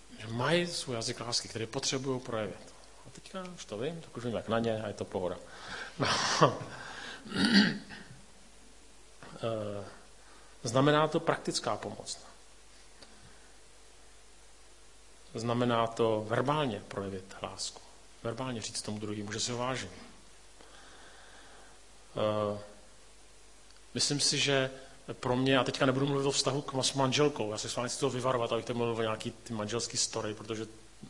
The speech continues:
ale třeba určitě se tomu neubrání ty, který budou mluvit po mně. <clears throat> Ale já budu mluvit o přátelství, který mám. Že třeba jsem tady zažil takovou hruzostrašnou zkušenost,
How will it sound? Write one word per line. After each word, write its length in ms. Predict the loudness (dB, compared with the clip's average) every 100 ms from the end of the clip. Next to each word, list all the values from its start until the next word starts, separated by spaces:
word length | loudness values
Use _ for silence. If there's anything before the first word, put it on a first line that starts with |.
| 0
ale 320 | 2 2 0 -4 -2
třeba 260 | 2 4
určitě 480 | 2 -4 -6 -4 -4
se 120 | -4
tomu 320 | -2 -2 -2 -6 -16 -18 -18 -18 -18 -18 -10
neubrání 560 | -6 -4 -2 -2 -4 -6
ty, 120 | -8
který 200 | -6 -6
budou 200 | -4 -4
mluvit 240 | -4 -6
po 120 | -6 -6
mně. 240 | -6 -8 -14 -16 -16 -14 -14 -14 -4
<clears throat> 640 | 6 8 8 6 0 -2
Ale 120 | 4 4
já 60 |
budu 120 | 6
mluvit 200 | 4 4
o 40 | 4
přátelství, 540 | 4 4 4 0 0
který 220 | -2 -2
mám. 160 | 0 -4 -6 -14 -18 -20 -20 -20 -20 -20 -20 -20 -10
Že 440 | -2 2 2 2 2
třeba 260 | 2 4 4
jsem 140 | 4
tady 160 | 6 6
zažil 260 | 6 4
takovou 300 | 2 2 2
hruzostrašnou 600 | 2 0 0 0 0 -2
zkušenost, 680 | -2 -2 0 2 2 0 -2